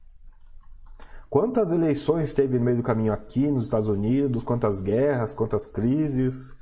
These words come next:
quantas euforias, né? Esse pessoal que tava comprando, sei lá, Almirante Barroso, Floripa, né? Tava preocupado mesmo com uma pandemia em dois mil e onze. Pior que podia tá, né? Teve, teve o sars cov um naquela época lá, eu acho.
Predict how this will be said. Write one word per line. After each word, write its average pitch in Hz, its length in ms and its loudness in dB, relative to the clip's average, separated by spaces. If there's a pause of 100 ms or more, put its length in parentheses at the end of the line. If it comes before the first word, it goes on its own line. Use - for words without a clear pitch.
(240)
quantas 113 300 2
euforias, 135 920 2
né? 165 400 -4 (680)
Esse 147 400 0
pessoal 165 420 2
que 147 40 -6
tava 139 140 2
comprando, 139 1000 0 (720)
sei 143 260 0
lá, 117 480 0 (320)
Almirante 104 640 2
Barroso, 123 460 2
Floripa, 135 600 2
né? 110 140 -2
Tava 123 220 0
preocupado 143 580 0
mesmo 123 180 2
com 131 60 -4
uma 127 180 0
pandemia 123 840 2
em 107 100 -2
dois 113 140 2
mil 139 140 0
e 170 80 2
onze. 110 540 0 (640)
Pior 151 200 -2
que 190 120 -6
podia 160 320 0
tá, 113 220 0
né? 110 100 -2
Teve, 123 300 0
teve 131 300 2
o 127 80 0
sars 127 320 0
cov 113 320 0
um 135 160 -2
naquela 143 320 0
época 113 200 -2
lá, 101 140 2
eu 98 160 0
acho. 92 340 -8